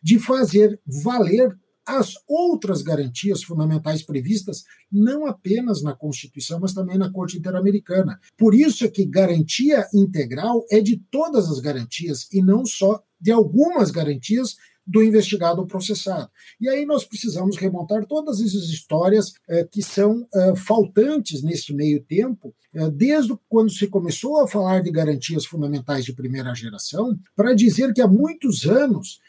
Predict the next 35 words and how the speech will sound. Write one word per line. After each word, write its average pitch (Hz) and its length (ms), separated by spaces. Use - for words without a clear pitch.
esta 165 320
ideia 175 380
já 196 160
foi 170 220
superada 160 680
como 220 260
se 190 180
fossem 214 500
as 214 240
únicas 214 480
garantias. - 720
Então, 226 280
explicando, 247 800
se - 120
eu 180 80
pudesse 190 400
dar 175 160
numa 202 260
frase, 143 800
né, 143 220
que 156 140
essa - 180
é 175 60
a - 20
tua 160 160
pergunta, 131 480
o - 320
que 277 120
que 302 80
o 285 40
Ministério 220 500
Público 185 380
tem 160 160
que 156 80
fazer? 123 480